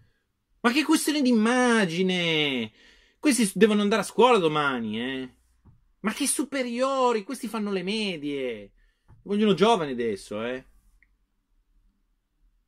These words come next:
Ma sì, ma per l'amplificazione ci aggiustiamo! Vedo anch'io cosa ho in magazzino, sai! Ma come è troppo lungo il nome sul manifesto?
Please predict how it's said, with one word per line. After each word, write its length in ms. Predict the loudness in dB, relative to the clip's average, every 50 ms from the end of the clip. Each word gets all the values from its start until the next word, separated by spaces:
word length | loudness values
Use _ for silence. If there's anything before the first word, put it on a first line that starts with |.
| _ _ _ _ _ _ _ _ _ _ _ _ _ _ -16 -2
Ma 260 | 2 4 6 6 4
sì, 640 | 2 0 0 0 2 2 2 2 0 0 -2 -2 -2
ma 140 | -2 2
per 120 | 2 4 4
l'amplificazione 840 | 4 2 0 0 -4 -4 -4 -4 -2 -2 -2 -2 0 0 0 0 0
ci 100 | 2 0
aggiustiamo! 1160 | 0 0 0 -2 -4 -4 -6 -4 2 4 6 6 6 6 4 2 2 0 -2 -2 -4 -4 0
Vedo 200 | 2 2 2 2 2
anch'io 280 | 0 0 2 2 2
cosa 220 | 2 4 4 4 4
ho 80 | 4
in 100 | 4 2
magazzino, 800 | 2 0 0 0 0 0 0 -2 0 2 2 2 2 0 0 -2
sai! 800 | -2 -4 -4 -2 -2 -2 -2 -4 -6 -8 -12 -16 -20 -20 -20 -20 _ _ _ _ _ _ _ _ _ _ _ _ _ _ _ _ _ _ _ _ _ _ _ _ _ _ _ _ _ _ _ _ _ _ _ _ _ _ _ _ _ _ _ _ _ _ _ _ _ _ _ _ _ _ _ _ _ _ _ _ _ _ _ _ _ _ _ _ _ _ _ _ _ _ _ _ _ _ _ _ _ _ _ _ _ _ _ _ _ _ _ _ -8
Ma 100 | -4 2
come 220 | 4 4 4 4
è 40 | 6 8
troppo 280 | 8 6 8 6 4 4
lungo 440 | 4 4 4 4 4 4 6 6
il 80 | 4 4
nome 240 | 2 -2 -4 -4 -4
sul 460 | -6 -6 -6 -4 -4 -4 -4 -4 -4
manifesto? 1500 | -4 -4 -4 -6 -6 -4 -4 -2 -2 -2 -2 -2 -2 -4 -6 -6 -4 -2 -2 0 -2 -2 -4 -4 -4 -6 -8 -10 -12 -16